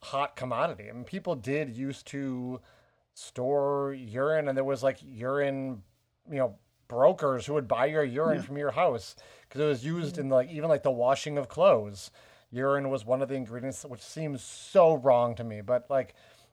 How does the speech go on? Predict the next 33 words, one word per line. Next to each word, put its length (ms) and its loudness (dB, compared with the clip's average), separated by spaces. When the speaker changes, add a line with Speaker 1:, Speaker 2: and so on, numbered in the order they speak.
Speaker 1:
literally, 440 2
you 120 -10
know, 100 2
urine 420 0
has 220 0
been 320 -2
a 640 -4
historically 680 -2
a, 120 -2
a 80 -4
commodity. 680 -2
And 100 -8
it's, 220 -12
it's 140 -8
only 220 4
now, 500 4
more 220 2
recently, 340 -4
that 140 0
we're 100 0
like, 280 2
"Oh, 220 8
just 240 0
flush 280 0
it 140 -4
down, 360 4
put 160 -4
it 40 2
in 80 4
some 140 -10
clean 300 0
water 420 8
and 200 -4